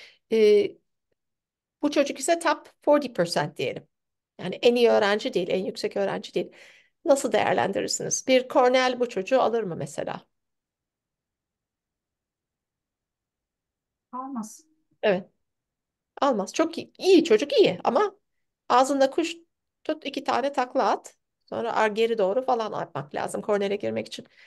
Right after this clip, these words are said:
Speaker 1: Çinliler var, Hintliler var. Yani mesela yedi tane A P'si olan,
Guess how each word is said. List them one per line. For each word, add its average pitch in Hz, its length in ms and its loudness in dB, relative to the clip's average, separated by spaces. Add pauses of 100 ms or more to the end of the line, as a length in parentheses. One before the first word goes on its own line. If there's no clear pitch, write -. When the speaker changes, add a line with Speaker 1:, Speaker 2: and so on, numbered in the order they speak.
(240)
Speaker 1:
Çinliler 247 500 2
var, 226 140 4
Hintliler 240 500 0
var. 208 260 -2
Yani 190 320 -2 (280)
mesela 247 240 0
yedi 269 200 0
tane 233 340 0
A 240 260 -2
P'si 233 300 -6
olan, 214 380 2